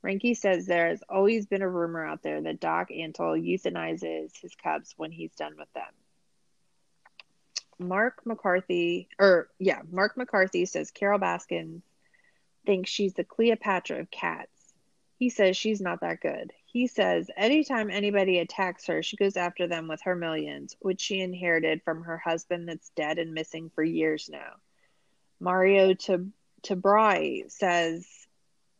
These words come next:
"Carol Baskins is full of shit. She's got a missing husband that's supposedly buried on her property." Doc Antle says, "Carol is out of her gourd and seems to have killed her own husband."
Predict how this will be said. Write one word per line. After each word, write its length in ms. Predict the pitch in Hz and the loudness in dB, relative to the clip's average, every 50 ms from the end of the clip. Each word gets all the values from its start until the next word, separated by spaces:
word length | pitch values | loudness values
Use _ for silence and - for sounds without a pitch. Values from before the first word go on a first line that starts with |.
| _ _ _ - _ | _ _ _ -20 _
"Carol 260 | - 220 214 226 233 | 2 4 4 4 6
Baskins 520 | 214 208 190 196 190 - - 190 185 185 | 6 6 4 4 4 2 -2 -2 0 0
is 140 | 175 175 - | -4 -6 -6
full 200 | - - 185 180 | 0 2 4 4
of 100 | 170 170 | 4 2
shit. 380 | - - - 185 156 - - - _ | 0 0 0 0 0 -2 -6 -12 _
She's 260 | - - - 202 196 - | -6 -2 0 0 -2 0
got 360 | - 202 185 180 170 - - - | 2 2 4 4 2 0 -2 -6
a 80 | 180 | -6
missing 420 | 180 180 190 208 214 - 262 247 247 | -4 -2 -2 -2 -2 -2 -4 -2 0
husband 400 | 226 202 185 196 - 190 180 170 | 0 0 0 0 -2 -4 -4 -4
that's 180 | 156 151 - | -8 -8 -8
supposedly 600 | - 185 - 196 180 180 - - 202 196 196 190 190 | -10 -6 -2 0 0 0 0 -4 -4 0 0 0 0
buried 440 | 190 180 165 160 160 165 165 156 | 2 2 2 2 2 2 0 0
on 160 | - 151 156 156 | -2 -6 -6 -8
her 80 | 147 | -8
property." 600 | - _ - 165 156 - 151 - - - - - _ _ _ _ _ _ _ _ - _ _ _ _ _ | -8 _ -2 -2 -2 -2 -6 -8 -8 -14 -20 -20 _ _ _ _ _ _ _ _ -20 _ _ _ _ _
Doc 240 | - 180 185 202 - | 2 2 2 2 2
Antle 340 | - - 185 180 190 175 175 | -2 -6 -2 0 0 -2 0
says, 320 | - 180 165 160 160 - _ | -2 -4 -4 -4 -6 -8 _
"Carol 380 | - - 202 202 220 226 233 226 | -4 0 2 4 4 4 4 2
is 120 | 208 202 | 0 0
out 200 | - 180 185 202 | 0 2 2 2
of 80 | 208 208 | 2 2
her 120 | 202 190 | 0 0
gourd 500 | 196 185 - - 180 185 180 170 165 175 | 0 -2 0 4 6 6 8 6 6 2
and 220 | - - 175 175 | 0 -6 -8 -8
seems 280 | - - 180 175 180 - | -6 -6 -4 -4 -4 -2
to 100 | - 180 | -2 -2
have 120 | 175 175 | -2 -2
killed 260 | - - 190 175 170 170 | -4 -2 -2 0 2 2
her 120 | 156 156 | 0 0
own 100 | 156 156 | -2 -6
husband." 540 | 170 - 180 170 165 - _ - - - | -8 -4 -4 -4 -4 -4 _ -14 -14 -14